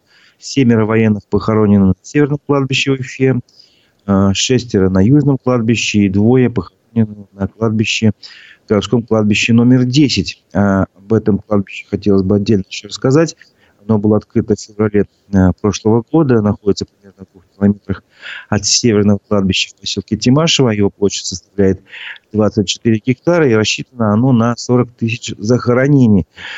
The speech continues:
Что же касается электронной книги памяти Уфы, там есть такой специальный раздел «Герои С В О». А, сейчас в нём содержится информация о ста семи захоронениях, и ещё не все, значит, э, данные – о погибших опубликованы. Мы будем постепенно, наверное, всё-таки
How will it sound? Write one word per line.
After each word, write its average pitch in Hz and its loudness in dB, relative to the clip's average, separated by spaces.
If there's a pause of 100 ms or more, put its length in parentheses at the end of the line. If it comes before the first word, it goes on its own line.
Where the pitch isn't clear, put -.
(140)
Что - 0
же 156 0
касается 156 -2
электронной 147 0
книги - -6
памяти 139 -4
Уфы, 143 0
там 120 -2
есть 120 2
такой - -6
специальный 117 0
раздел 117 2
«Герои 117 0
С - -2
В 120 2
О». 160 4 (460)
А, 104 0
сейчас - -4
в - -6
нём 110 0
содержится 110 0
информация 110 -2 (100)
о 107 -2
ста - -4
семи 113 2
захоронениях, 127 0
и 120 2
ещё 117 2
не 139 4
все, 127 0
значит, 101 -2
э, 104 2
данные – 135 0 (420)
о - -20
погибших 110 -2
опубликованы. 110 -2
Мы 104 4
будем 104 0
постепенно, 107 0
наверное, 101 2
всё-таки - -4